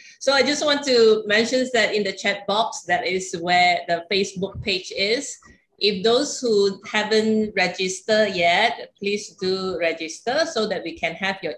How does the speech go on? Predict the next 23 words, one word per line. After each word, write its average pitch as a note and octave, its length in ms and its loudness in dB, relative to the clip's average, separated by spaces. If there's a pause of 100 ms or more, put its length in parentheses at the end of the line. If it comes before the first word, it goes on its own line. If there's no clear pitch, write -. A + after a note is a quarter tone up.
email. F3+ 800 -4 (300)
So F3+ 460 0
the, D#3 680 0
the D#3 560 -2 (100)
teaching G#3 300 -2
material F#3+ 920 -2
and E3 480 -6
the D#3 360 -4
recording F3 880 -6
will D#3+ 220 -14
be D3+ 300 -10
sending F3 500 -10
the D3+ 120 -6
link F3 540 -8
to D#3 80 -12
you C#3+ 300 -10
all. C#3+ 340 -10 (280)
So, D3 600 -10 (480)
um, D#3+ 520 -6 (240)
the, F3+ 420 0
the F#3+ 120 0
video B3 680 0
will, F3+ 600 -2